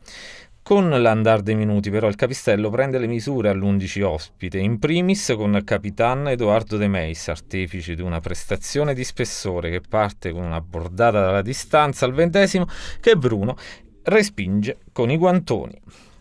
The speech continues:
Appena sessanta secondi però e su capovolgimento di fronte Chiacchiarelli pennella per Torbidone che svetta e chiama Di Girolamo all'impegnativa risposta. Partita di livello,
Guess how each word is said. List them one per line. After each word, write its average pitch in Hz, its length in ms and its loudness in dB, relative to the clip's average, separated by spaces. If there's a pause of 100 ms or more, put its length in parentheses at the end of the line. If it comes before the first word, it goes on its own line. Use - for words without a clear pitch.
(300)
Appena 117 680 2
sessanta 104 420 -4
secondi 107 400 -2
però 104 300 0
e 110 40 -2
su 92 380 -10
capovolgimento 87 800 -4
di 117 100 0
fronte 147 320 -2
Chiacchiarelli 101 640 0
pennella 104 340 0
per 98 140 0
Torbidone 135 640 -2
che 117 100 2
svetta 139 460 2
e 101 80 0
chiama 131 280 2
Di 120 140 -2
Girolamo 113 580 0
all'impegnativa 110 840 -2
risposta. 98 840 0 (1000)
Partita 131 420 4
di 110 100 0
livello, 127 520 4